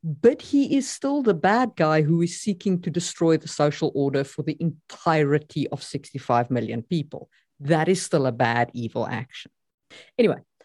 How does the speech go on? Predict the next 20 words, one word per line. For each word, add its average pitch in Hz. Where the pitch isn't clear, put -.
to 247
get 233
back 170
to 151
the -
point 165
of 139
view. 156
So 208
in 311
this 359
Band 156
of 156
Five, -
why 190
would 247
I 139
choose -
to -
introduce 180